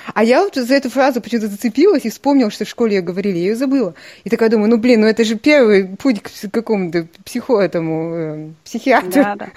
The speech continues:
Speaker 1: <laughs>
Speaker 2: Нет, ну вообще, вообще на самом деле все вот это вот, в смысле, у нас, ну, и, и я почему говорю, что нас все, нам нужна принудить-,
Speaker 1: <laughs>
Speaker 2: это как госпита-,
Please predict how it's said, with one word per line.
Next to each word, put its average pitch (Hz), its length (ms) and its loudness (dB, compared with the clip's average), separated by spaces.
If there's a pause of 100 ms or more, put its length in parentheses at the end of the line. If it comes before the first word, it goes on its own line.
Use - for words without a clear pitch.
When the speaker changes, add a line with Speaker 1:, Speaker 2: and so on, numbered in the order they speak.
Speaker 1:
<laughs> 277 300 4 (220)
Speaker 2:
Нет, 277 340 2
ну 190 100 0
вообще, 226 360 -4 (300)
вообще 175 360 -8 (100)
на 370 100 2
самом 277 260 -6
деле 233 260 -8
все 262 300 -8
вот 220 240 -10
это 226 180 -8
вот, 170 200 -14
в - 40 -20
смысле, 170 360 -12 (560)
у 185 80 -2
нас, 240 440 -4
ну, 190 380 -6 (320)
и, - 140 -12
и - 440 -20 (260)
я 185 200 -8
почему 269 340 -2
говорю, 254 240 -4
что 196 180 -6
нас 190 180 -2
все, 214 260 -6
нам 185 260 0
нужна 196 300 -2
принудить-, 202 540 -2
Speaker 1:
<laughs> 208 40 -4
Speaker 2:
это 190 160 -2
как 196 200 -2
госпита-, 190 440 -2